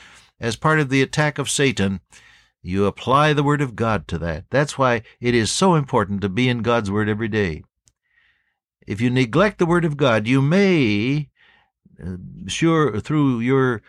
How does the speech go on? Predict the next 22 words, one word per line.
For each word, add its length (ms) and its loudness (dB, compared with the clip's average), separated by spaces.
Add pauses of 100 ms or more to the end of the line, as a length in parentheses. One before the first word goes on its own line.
(160)
your 160 -2
faith 320 0
in 120 0
Jesus, 460 0
you 100 2
may 300 0
very 300 0
well 240 2
make 240 2
heaven. 380 0 (440)
But 180 0
in 120 0
the 280 0
meantime, 720 2
you'll 180 2
be 160 0
a 100 2
weak 440 0
and 220 -4
querulous 640 0
and 580 -4
worrisome 960 2